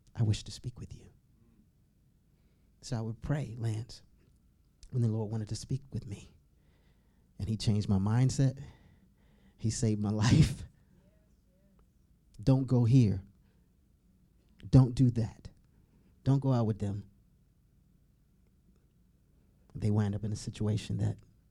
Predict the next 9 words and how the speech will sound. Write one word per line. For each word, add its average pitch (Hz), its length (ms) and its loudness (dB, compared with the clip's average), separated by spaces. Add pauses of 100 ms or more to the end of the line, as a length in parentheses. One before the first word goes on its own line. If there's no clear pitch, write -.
(3000)
come 113 200 -6
on, 101 120 -6
I'm 110 100 -4
the 107 60 -6
onlyest 113 320 0
one? 123 200 -4 (340)
Okay. 110 300 -6 (1900)
Prayer 170 420 4 (160)
begets 139 580 0